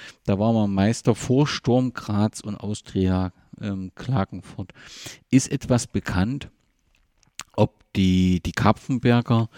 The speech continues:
das zu dieser Zeit auch angenommen haben und ins Stadion geströmt sind, also wie der Zuschauerzuspruch zu den Nationalliga-Zeiten war?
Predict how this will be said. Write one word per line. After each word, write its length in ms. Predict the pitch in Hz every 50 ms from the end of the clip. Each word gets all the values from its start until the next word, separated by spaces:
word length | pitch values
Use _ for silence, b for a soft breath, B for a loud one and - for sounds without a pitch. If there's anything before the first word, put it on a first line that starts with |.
| B B B B B B -
das 240 | 104 104 - -
zu 140 | - - 107
dieser 340 | - - 107 107 - 117 101
Zeit 360 | - - 101 104 107 - -
auch 180 | 101 - - -
angenommen 960 | 104 107 120 131 135 131 120 117 113 - - 113 107 120 131 131 120 107 101
haben 180 | 113 117 120 -
und 220 | 110 110 104 -
ins 240 | 113 107 98 - -
Stadion 580 | - - - 90 92 101 117 - 127 113 107
geströmt 1080 | - - 95 85 - - _ - - - - - 104 117 123 131 147 151 - - - - _ _
sind, 380 | - 104 - 123 131 143 - -
also 340 | 110 110 101 101 95 90 95
wie 300 | 104 113 127 139 147 - B B B B B B B B B B
der 140 | 101 98 -
Zuschauerzuspruch 1080 | - - 120 117 - - 127 123 120 113 - - 117 107 - - - - 120 113 - -
zu 160 | - - 101
den 260 | 107 104 101 104 98
Nationalliga-Zeiten 1700 | 98 95 - - 104 95 92 92 92 101 107 107 113 107 - 101 98 95 - - - - 92 90 90 - - 87 85 85 85 90 - -
war? 480 | 90 82 82 87 92 104 120 139 156